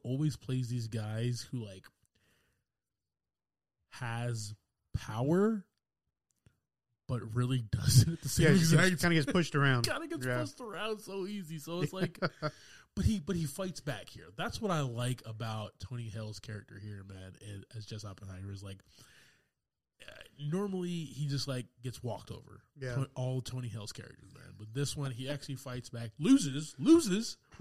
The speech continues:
Speaker 2: I mean, he gave it a shot.
Speaker 1: He gave it a shot, you know, the old college
Speaker 2: Yeah,
Speaker 1: try.
Speaker 2: yeah.
Speaker 1: But, <laughs> but definitely takes that L still, man. Especially
Speaker 2: Yeah.
Speaker 1: that one scene with, um, Javier Bardem <laughs> where he has to read the, the letter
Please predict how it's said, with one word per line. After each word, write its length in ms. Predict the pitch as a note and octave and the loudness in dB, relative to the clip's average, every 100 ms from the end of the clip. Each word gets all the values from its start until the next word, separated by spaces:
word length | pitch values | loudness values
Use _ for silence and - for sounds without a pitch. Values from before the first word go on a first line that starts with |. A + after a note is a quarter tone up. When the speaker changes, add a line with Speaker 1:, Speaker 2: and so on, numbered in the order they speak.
| D#3+ - | -18 -14
Speaker 2:
I 60 | G#3 | -10
mean, 120 | A#3 | -4
he 80 | G#3+ | -4
gave 180 | F#3+ G#3 | -2 0
it 60 | F3 | -2
a 20 | |
shot. 260 | - C#3+ | -2 -2
Speaker 1:
He 80 | D#4+ | -2
gave 300 | D4 E4+ E4 | 0 2 4
it 60 | C#4 | 4
a 60 | G3 | 4
shot, 420 | - C#3+ G#2+ G2+ | 4 2 0 -6
you 100 | C3+ | -4
know, 160 | C#3 D#3+ | -2 -2
the 100 | A3 | 0
old 160 | G#3 | -2
college 300 | - E3 C#3+ | -2 -2 0
Speaker 2:
Yeah, 140 | F3 E3+ | 0 0
Speaker 1:
try. 100 | E3+ | 2
Speaker 2:
yeah. 160 | D#3+ C#3+ | 4 4
Speaker 1:
But, 360 | G3+ - D3+ - | 0 0 -2 -2
<laughs> 720 | - - C#4+ - C#4 - D4 - D4 - - - - _ | -6 -4 -4 -4 -8 -6 -8 -4 -6 -8 -8 -6 -8 _
but 100 | E3 C#3 | -4 -2
definitely 320 | G3+ - F3+ | -2 0 -2
takes 340 | - F3+ D3+ | 0 -2 -2
that 240 | D#3+ D3 D3 | -4 -4 -4
L 220 | C#3 C3 | -2 -2
still, 360 | - C3+ A#2 | -4 -6 -6
man. 140 | A2 G#2+ | -6 -8
Especially 380 | A2 C#3 B2+ B2 | -4 0 2 0
Speaker 2:
Yeah. 60 | B2 | -2
Speaker 1:
that 200 | A#2 A2+ | -6 -6
one 200 | B2+ B2 | -6 -6
scene 380 | - B2+ B2 A#2+ | -8 -8 -8 -6
with, 220 | A#2 G#2+ | -8 -8
um, 340 | A#2 A2 G#2 G2+ A2 - _ - - _ _ | -10 -10 -10 -12 -14 -20 _ -20 -20 _ _
Javier 320 | A#2 B2 A#2+ A#2 | -8 -6 -4 -4
Bardem 560 | A2+ A2+ A2+ A2+ A2 A#2+ | -6 -6 -6 -6 -8 -8
<laughs> 80 | - | -4
where 160 | D#3+ C#3 | 0 2
he 140 | D3 | 2
has 220 | D#3 D3 | 0 -4
to 100 | - | -6
read 220 | C3 C#3 A#2+ | -4 -4 -4
the, 100 | B2 | -10
the 100 | B2 | -8
letter 500 | B2 C3 A#2+ A2+ A2+ | -4 -4 -4 -4 -8